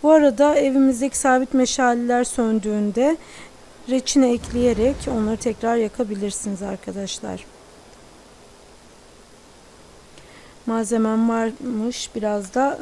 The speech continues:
hemen sandalye ekleyeyim. Bir tane de sandalye yeterli gelecektir.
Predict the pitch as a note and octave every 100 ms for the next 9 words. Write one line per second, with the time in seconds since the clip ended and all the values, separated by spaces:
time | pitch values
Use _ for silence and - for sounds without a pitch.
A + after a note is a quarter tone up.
0 | - A3 G#3 C4 C#4 A#3 A3 G#3 G3+ G#3
1 | G3 - G#3 F#3+ G3 C4 G4 - - -
2 | - - - - - - - - - -
3 | D#4 - - G3+ G3+ G#3+ C4 C#4 - A#3
4 | - - - - - G#3 - - - -
5 | - - - - - - - - - -
6 | - - - - - - - - - -
7 | - A3 - G#3 G3+ G#3+ A#3 A3 G3 G#3
8 | G3+ - G3+